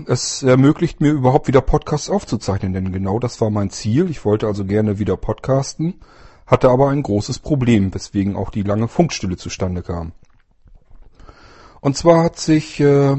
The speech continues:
das, was ich so tue, ähm, hat sich immer weiter ausgedehnt und ich hatte immer weniger Zeit, mich um solche, ja,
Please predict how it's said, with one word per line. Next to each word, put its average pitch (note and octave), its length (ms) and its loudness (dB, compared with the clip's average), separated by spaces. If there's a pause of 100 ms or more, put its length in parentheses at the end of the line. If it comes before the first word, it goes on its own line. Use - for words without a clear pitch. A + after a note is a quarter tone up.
(140)
das, - 300 0
was C3 160 0
ich C3 140 -8
so B2 300 0
tue, D#3 520 -2 (520)
ähm, A#2+ 360 0
hat A#2 180 -4
sich - 380 -6
immer D3+ 460 2 (800)
weiter B2 320 6
ausgedehnt D3 800 0
und B2+ 220 0
ich B2 160 4
hatte - 160 6
immer C3+ 320 2
weniger B2 340 4
Zeit, B2 520 4
mich C#3+ 220 -4
um B2+ 140 0
solche, A2 540 -2 (580)
ja, G#2 540 2